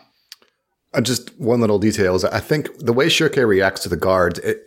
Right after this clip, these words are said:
she deploys that, you know, thing with her staff to divert their attention. Also, it's kind of like a revenge, 'cause what they're taking offense to is her being a witch. Like, they're basically saying you have to deny who you are. And she's, she looks kind of pissed about that for a moment before she does the staff thing.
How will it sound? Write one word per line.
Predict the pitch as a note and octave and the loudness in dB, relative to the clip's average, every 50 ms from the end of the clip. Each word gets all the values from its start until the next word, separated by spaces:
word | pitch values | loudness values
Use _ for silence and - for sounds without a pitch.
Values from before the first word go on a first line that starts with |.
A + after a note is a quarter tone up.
| - - _ | -20 -18 _
she | - - - C#3 C#3+ | -6 -2 0 0 0
deploys | B2 B2+ - - C3 C#3 C#3+ D#3 D3+ - A2+ | 0 0 0 0 0 0 2 0 0 0 0
that, | A2+ G#2 G2 F#2+ F2+ E2+ - A2 A2 - - | 0 2 2 2 0 -2 -4 -10 -12 -12 -6
you | - A2+ G2 | -2 0 2
know, | F#2 F2 E2+ E2+ E2+ - - _ _ _ _ _ _ - - - - - | 2 4 2 2 0 -4 -14 _ _ _ _ _ _ -20 -20 -20 -14 -4
thing | - A2+ G#2+ G2 | -2 -2 0 0
with | F#2+ F2+ | 0 0
her | F2+ E2+ | 0 -2
staff | - - C#3 B2 A2+ G2 F#2 F2 - | -2 -2 0 0 2 2 0 -2 -2
to | - F2 | -6 -6
divert | D#2 F2 F2 G2 G2 F#2 G#2 G#2 - | -2 0 0 2 2 2 0 0 0
their | F#2 E2 | -2 -2
attention. | - B2+ A#2+ - G2+ F#2+ - - - - - - | -2 -2 -2 0 -2 -2 -4 -10 -20 -20 -14 -4
Also, | A#2+ C3 E3+ E3 E3 | -2 -2 0 2 0
it's | C3 - - | -2 0 0
kind | C3+ B2 | 0 0
of | A2 G2 | 2 0
like | G#2 - | 0 0
a | G#2 F2+ | 2 2
revenge, | E2 D#2+ D2+ D2+ F2 E2+ D#2+ D2+ D2+ - | 2 0 0 0 0 -2 -2 -4 -6 -2
'cause | - G#2+ G2+ F#2 | -2 0 0 0
what | G#2 C#3 C#3 | -2 -4 -2
they're | - D#3 C#3 - C3+ | -2 -4 0 0 -2
taking | B2 - A2+ G#2 F#2+ F#2 - - | 0 2 2 2 0 0 -2 -4
offense | F#2 - - C#3 C#3+ C#3 - | -4 -2 0 -2 -2 -2 -4
to | - - G2 F2+ E2 | 0 0 2 2 2
is | E2 E2 D#2+ D#2 - - - - - - - _ _ _ _ _ | 2 0 0 -2 -6 -8 -10 -14 -20 -20 -20 _ _ _ _ _
her | - B2+ B2+ A#2 | -4 -2 -2 0
being | - A2+ G#2+ G#2 F#2+ | 2 2 2 2 2
a | E2 D#2+ | 2 2
witch. | E2 G2+ G2 - - - - | 2 2 0 0 -2 -8 -6
Like, | - E2+ E2 - | -4 -4 -2 -2
they're | A2+ A2 C#3+ E3+ | 0 0 0 0
basically | D3+ D3 B2+ A#2 A2 G#2 | 0 -2 0 0 0 0
saying | G#2+ - B2 A2+ G#2+ G2+ G2 G2 | 0 0 0 2 2 2 2 2
you | G2 G2+ | 2 0
have | G2+ F#2+ | -2 -2
to | - F#2+ | -2 -2
deny | F2+ F#2+ F#2 F#2 F2+ F2+ | -2 0 0 2 0 0
who | E2 E2+ | 0 -2
you | F2+ E2+ E2+ D#2+ D#2 | -2 -4 -2 -2 -2
are. | D#2+ D#2+ E2 D2 - G1+ | -2 -2 -2 -4 -4 -6
And | E2+ F#2 - | -8 -8 -8
she's, | - F2 F2+ - - - | -8 -8 -8 -8 -10 -10
she | - - G#2+ | -8 -6 -2
looks | G#2+ B2 B2 - | -2 -2 -2 -2
kind | - - A2+ F#2 | -2 -2 -2 -2
of | E2 - - - - - _ _ - | -2 -6 -14 -20 -20 -20 _ _ -4
pissed | - A2 - - - | -2 -2 -2 -2 -4
about | E2+ E2+ E2 D#2+ - | -2 -2 -2 -2 -2
that | - E2 D#2+ D#2 - - | -2 -2 -2 -2 -4 -2
for | - E2+ E2 | -2 0 0
a | D#2+ | 0
moment | E2 D#2+ D#2+ D#2 D2+ | -2 -2 -4 -4 -6
before | D#2 D#2+ - - F2 F2+ E2 | -8 -10 -6 -2 -2 -2 0
she | - F2+ E2+ | 0 -2 -2
does | D#2+ D#2+ D#2+ - - | -2 -2 -2 -4 -6
the | - | -8
staff | - - E2+ D#2+ D#2 D#2 - | -4 -2 -2 -2 -2 -2 -6
thing. | - - F2 E2+ E2 F2 | -8 -10 -10 -10 -12 -14